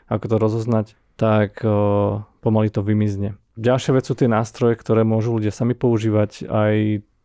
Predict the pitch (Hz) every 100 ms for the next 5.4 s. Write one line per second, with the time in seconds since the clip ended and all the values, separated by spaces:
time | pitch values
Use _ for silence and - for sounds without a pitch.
0 | _ - 107 107 - 117 110 107 104 104
1 | 104 107 - - 107 104 104 107 113 107
2 | 107 107 117 113 110 - 110 107 107 -
3 | - 113 120 117 113 110 110 110 110 107
4 | - 107 104 107 113 117 131 135 135 135
5 | 120 117 110